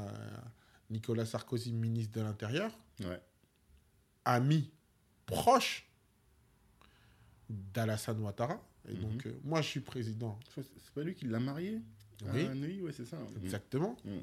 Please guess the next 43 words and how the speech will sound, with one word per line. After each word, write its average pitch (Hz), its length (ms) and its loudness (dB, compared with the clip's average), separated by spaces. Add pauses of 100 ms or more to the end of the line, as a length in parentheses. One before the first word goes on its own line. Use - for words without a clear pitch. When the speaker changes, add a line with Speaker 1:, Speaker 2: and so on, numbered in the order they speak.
Speaker 1:
Donc, 107 240 -6
euh, 107 40 -4 (500)
c'est, 98 540 -6
moi, 170 100 2
je 175 80 0
suis 165 80 0
président. 127 460 2
Tanguy, 131 420 0
toi 139 160 2
et - 40 2
moi, 131 140 -2
on 120 40 -4
se - 120 -10
connaît. 113 480 -4
Speaker 2:
Mhm. 107 380 4
Speaker 1:
On 120 80 -2
se 127 180 0
sait. 117 340 -2 (160)
Speaker 2:
Mhm. 113 360 4
Speaker 1:
Je 123 60 -4
sais 165 180 0
que 156 120 -2
si - 120 -6
tu 139 120 -4
prends 123 200 -4
le 127 100 4
pays, 131 360 2
on 113 280 -2
s'arrange, 120 560 2
on 110 40 -4
se 110 140 -4
connaît. 143 640 2
Speaker 2:
<laughs> 135 500 -4 (240)
Speaker 1:
C'est - 240 -4
humain, 247 300 2
en 220 120 -2
fait. - 320 -4
Speaker 2:
Mhm. 107 500 2 (100)
Speaker 1:
J'en 127 140 -2
veux 151 180 0
pas 202 120 4
aux 196 200 4
hommes. 190 200 2